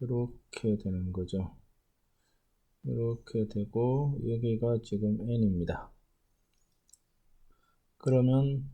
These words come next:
대칭성에 의해서 이렇게 하면 여기가 마이너스 n, 여기가 이 엔, 여기가 삼 엔입니다. 그래서 n보다 작아지는 영역은 여기죠.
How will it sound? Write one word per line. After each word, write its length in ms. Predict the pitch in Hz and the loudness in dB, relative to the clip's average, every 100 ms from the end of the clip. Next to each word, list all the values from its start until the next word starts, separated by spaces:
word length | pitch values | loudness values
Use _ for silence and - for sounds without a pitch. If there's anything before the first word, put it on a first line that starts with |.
| - | -4
대칭성에 720 | 123 120 - 131 131 120 110 | -4 -2 0 2 2 2 4
의해서 680 | 104 101 101 104 - 127 123 | 4 4 2 0 -2 -2 0
이렇게 680 | 110 113 117 117 117 - 117 | 2 2 2 0 -2 -4 -2
하면 680 | 110 110 107 120 127 131 135 - - | 0 2 2 2 0 0 -4 -12 -8
여기가 480 | 123 110 113 120 120 | -4 -2 0 0 0
마이너스 640 | 117 101 95 107 110 - | 0 0 2 0 -2 -6
n, 300 | 104 101 98 - _ _ _ _ _ _ _ _ _ - _ - | -2 -2 -2 -8 _ _ _ _ _ _ _ _ _ -20 _ -4
여기가 200 | 110 113 | -2 2
이 440 | 101 101 107 113 | 2 2 2 2
엔, 360 | 120 120 127 135 - _ _ _ _ - | 2 2 0 -4 -16 _ _ _ _ -6
여기가 400 | 123 113 110 113 | 0 2 2 0
삼 320 | 110 - 113 | -2 -4 0
엔입니다. 640 | 113 110 98 87 78 - - _ _ _ _ _ _ _ _ _ _ _ _ _ | 2 4 2 0 -6 -8 -14 _ _ _ _ _ _ _ _ _ _ _ _ _
그래서 540 | _ 123 120 127 123 120 | _ -4 0 4 4 4
n보다 560 | 131 135 127 117 117 110 | 2 2 4 4 4 0
작아지는 800 | - 107 104 113 110 107 101 | 2 2 4 2 2 2 2
영역은 760 | 98 98 101 92 104 120 131 127 - _ _ _ _ _ _ _ _ _ - | 2 2 2 0 0 0 0 -2 -8 _ _ _ _ _ _ _ _ _ -8
여기죠. 540 | 117 110 98 - 87 | -4 -2 -4 -4 -8